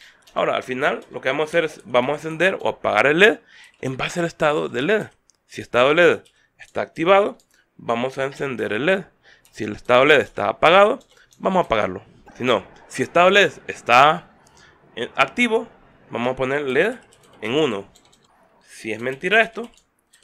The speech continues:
vamos a apagar el led, que sería cero. Este código no va a funcionar de manera correcta, pero ya vamos a solventar ese pequeño problema. Subo el código. Bueno, <laughs> no funcionó porque escribí algo mal. ¿Cómo se llama la variable?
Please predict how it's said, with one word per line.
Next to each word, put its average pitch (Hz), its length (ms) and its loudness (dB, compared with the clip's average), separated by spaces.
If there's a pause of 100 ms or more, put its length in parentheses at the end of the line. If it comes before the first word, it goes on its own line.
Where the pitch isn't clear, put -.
(120)
vamos 117 240 -6
a 135 40 -2
apagar 104 280 -6
el 107 120 -2
led, 143 160 -2 (680)
que 95 80 -16
sería 101 260 -6
cero. 95 320 -8 (1080)
Este 156 340 -10
código 147 460 -6
no 117 300 -4
va 135 100 2
a 131 40 -6
funcionar 113 440 -6
de 117 80 -10
manera 98 280 -10
correcta, - 460 -10 (320)
pero 151 160 -8
ya 123 200 -2
vamos 113 180 -2
a - 80 -20
solventar 113 560 -10
ese - 240 -20
pequeño 92 340 -18
problema. 85 420 -18 (580)
Subo 196 540 -6
el 190 100 -2
código. 180 440 -2 (1500)
Bueno, 120 240 -6
<laughs> 110 40 -6
no 120 80 -4
funcionó 147 520 -2
porque 135 120 4
escribí 123 260 2
algo 120 160 6
mal. 120 280 6 (420)
¿Cómo 127 140 -6
se 143 80 -4
llama 151 120 0
la 147 60 4
variable? 139 340 2